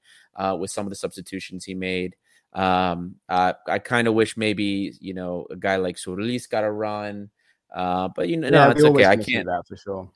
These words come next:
Speaker 1: Exactly. You know what I mean? So I can't, um, we, we could, there's only so much that we can, you know, uh, pick apart. So I, it's gonna be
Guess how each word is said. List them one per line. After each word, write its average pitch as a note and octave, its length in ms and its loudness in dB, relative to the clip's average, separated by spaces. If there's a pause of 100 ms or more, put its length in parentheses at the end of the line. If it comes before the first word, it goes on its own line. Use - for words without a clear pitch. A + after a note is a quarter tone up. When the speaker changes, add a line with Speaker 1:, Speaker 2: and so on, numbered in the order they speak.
(420)
Speaker 1:
Exactly. A2 720 0
You G#2+ 80 -6
know A2 60 -4
what G#2+ 80 -2
I - 20 -2
mean? A2+ 140 -2
So A2 120 0
I G#2 60 4
can't, B2 460 -2
um, F#2+ 500 2 (420)
we, A2+ 120 -4 (120)
we A#2+ 120 -4
could, A2+ 160 -2
there's B2 160 -2
only D3 160 0
so B2+ 160 -2
much A2+ 220 -4
that F2 120 -4
we F#2+ 140 -8
can, F2+ 480 -12
you E2+ 140 -16
know, D2+ 240 -16 (260)
uh, - 560 -10
pick - 180 -6
apart. F2 420 0
So F2+ 220 4
I, G2 180 6
it's - 240 -4
gonna C3 200 -4
be B2+ 380 0